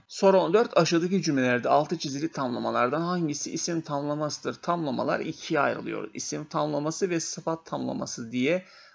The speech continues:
Adana kaçak avcılar yüzünden birçok hayvanın soyu tükenmek üzere. Avcı isim nasıl avcı? Kaçak avcı. İsme sorulan nasıl sorusu niteleme sıfatını buldurur. Sıfatın türü hiç önemli değil. Sıfat varsa sıfat tamlaması vardır.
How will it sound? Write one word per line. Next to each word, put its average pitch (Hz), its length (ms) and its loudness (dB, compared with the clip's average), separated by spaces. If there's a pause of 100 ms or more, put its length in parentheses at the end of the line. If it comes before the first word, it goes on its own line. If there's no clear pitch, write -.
Adana 180 440 0
kaçak 190 360 -2
avcılar 127 420 2
yüzünden 131 540 0
birçok 165 320 -2
hayvanın 139 360 0
soyu 143 320 -6
tükenmek 147 460 -4
üzere. 135 380 0 (340)
Avcı 190 380 6
isim 196 380 0
nasıl 185 280 -2
avcı? 139 340 2
Kaçak 160 320 -2
avcı. 120 280 -2
İsme 180 320 -2
sorulan 123 460 0
nasıl 156 240 -6
sorusu 123 420 -4
niteleme 147 380 -2
sıfatını 156 600 -4
buldurur. 143 420 0 (300)
Sıfatın 156 520 -4
türü 160 260 -4
hiç 185 220 -4
önemli 120 540 -4
değil. 175 360 -2
Sıfat - 460 -4
varsa 120 320 -2
sıfat 143 400 -6
tamlaması 113 560 -6
vardır. 135 360 2